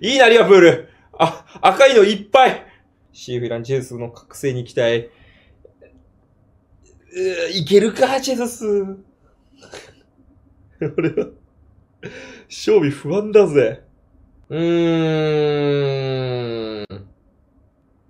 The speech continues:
でもなんか、アーセナルのプレシーズンマッチってなんか最近こんな感じしない？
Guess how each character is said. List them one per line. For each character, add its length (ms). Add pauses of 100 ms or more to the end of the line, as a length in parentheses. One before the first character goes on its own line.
(180)
で 60
も 60
な 60
ん 80
か、 360 (800)
ア 140
ー 140
セ 100
ナ 80
ル 100
の 560
プ 60
レ 100
シ 220
ー 40
ズ 120
ン 60
マ 80
ッ 80
チ 120
っ 40
て 100
な 80
ん 20
か 80
最 240
近 220
こ 120
ん 140
な 80
感 160
じ 60
し 100
な 180
い？ 220